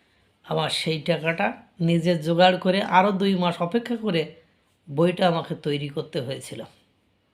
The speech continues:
এটাই বাস্তবতা। তো ওই যারা দিব, দিচ্ছে, তারা তো ঠিক ভারতের পাশেই অবস্থিত। ওই, ওই অরুণাচল ভারত দখল করে নিয়েছে,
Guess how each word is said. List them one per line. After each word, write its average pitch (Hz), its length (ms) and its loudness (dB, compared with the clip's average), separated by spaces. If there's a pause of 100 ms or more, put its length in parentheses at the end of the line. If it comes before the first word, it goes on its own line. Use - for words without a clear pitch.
(1160)
এটাই 190 240 2
বাস্তবতা। 143 800 -4
তো 151 100 -4
ওই 165 140 2
যারা 170 260 6
দিব, 170 400 0
দিচ্ছে, 185 640 0 (600)
তারা 233 240 6
তো 226 540 0
ঠিক - 320 0 (100)
ভারতের 202 560 0 (180)
পাশেই 240 300 0
অবস্থিত। 175 600 -4
ওই, 294 140 0
ওই 262 200 6
অরুণাচল 233 600 2 (800)
ভারত 202 320 4 (220)
দখল 214 260 4
করে 202 200 0
নিয়েছে, 196 380 -2